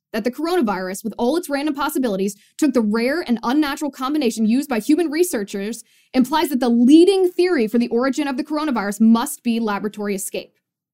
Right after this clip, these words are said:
So then they say, when the lab's Doctor Shi and colleagues published a paper in February of twenty twenty with the virus's partial genome,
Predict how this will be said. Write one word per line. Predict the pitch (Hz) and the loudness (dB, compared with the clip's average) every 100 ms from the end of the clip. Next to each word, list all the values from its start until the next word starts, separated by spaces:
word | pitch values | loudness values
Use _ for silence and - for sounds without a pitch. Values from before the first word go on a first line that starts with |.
| _ _ _ _ _ _ _ _ _ | _ _ _ _ _ _ _ _ _
So | - 247 | -2 0
then | 269 294 | 2 0
they | 269 | -2
say, | - - _ _ _ - | -4 -10 _ _ _ -2
when | 262 | 2
the | 262 | 2
lab's | 233 247 320 370 - - _ _ _ | 0 -2 -6 -6 -10 -14 _ _ _
Doctor | - 240 320 349 | -6 -4 -2 -4
Shi | - 302 208 254 | -2 -2 -2 -2
and | 247 | -4
colleagues | 233 233 254 - | -2 -2 -2 -4
published | 262 226 302 330 | -6 -4 -4 -6
a | |
paper | 349 285 262 240 | -6 -4 -2 -2
in | 202 | -4
February | 202 202 240 247 269 | -4 -2 -2 -2 -4
of | 277 | -6
twenty | 233 269 | -10 -8
twenty | - 214 | -6 -4
with | 202 220 | -2 -2
the | |
virus's | 214 214 285 269 - | -4 -4 -6 -10 -14
partial | - 370 415 254 | -8 -8 -2 -2
genome, | 214 202 202 | 0 -2 -2